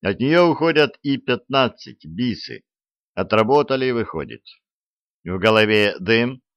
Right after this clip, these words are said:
в хвосте огонь, середина яростно отстреливается. Похоже, в этой много З С У неподавленных. Их со второго-третьего захода.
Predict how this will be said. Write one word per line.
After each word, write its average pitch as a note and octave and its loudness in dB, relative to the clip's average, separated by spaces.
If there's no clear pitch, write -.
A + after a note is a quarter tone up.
в - -20
хвосте A2+ 2
огонь, A2+ 0
середина G#2+ -2
яростно A2 0
отстреливается. D2 -10
Похоже, C#3+ 4
в B2 -2
этой C#3 2
много B2+ 0
З F#2 -6
С B2 -4
У D2+ -8
неподавленных. E2 -4
Их C3 -2
со A2 -4
второго-третьего F#2+ -4
захода. C2+ -8